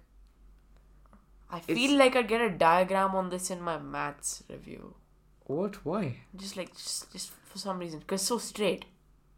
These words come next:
Speaker 2: O-, okay. Uh, right. It feels like, uh, like a,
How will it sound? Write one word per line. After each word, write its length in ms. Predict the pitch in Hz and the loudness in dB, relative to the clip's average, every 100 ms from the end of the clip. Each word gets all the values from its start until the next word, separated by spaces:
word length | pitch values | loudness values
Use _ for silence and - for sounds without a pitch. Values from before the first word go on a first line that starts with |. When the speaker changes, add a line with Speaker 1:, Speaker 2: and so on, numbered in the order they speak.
| _ _ _ _ _ - - - - - 127 | _ _ _ _ _ -20 -20 -20 -20 -18 -10
Speaker 2:
O-, 140 | 127 127 - 131 | -8 -10 -10 -4
okay. 680 | 131 127 - 131 147 220 - - | -4 -4 0 0 0 -4 -10 -8
Uh, 400 | 139 135 135 131 - - - | -2 2 2 0 -6 -18 -12
right. 340 | - 156 131 - - - - - - | -4 -2 -2 -4 -20 -20 -20 -16 -10
It 80 | - | -4
feels 440 | 185 202 202 165 | 2 6 6 6
like, 340 | 196 185 185 | 6 6 4
uh, 360 | 185 180 180 175 - - - - - - - - _ - _ - | 4 8 8 6 0 -20 -16 -16 -16 -20 -20 -20 _ -20 _ 0
like 260 | 156 139 | 0 2
a, 340 | 165 165 156 | 2 4 2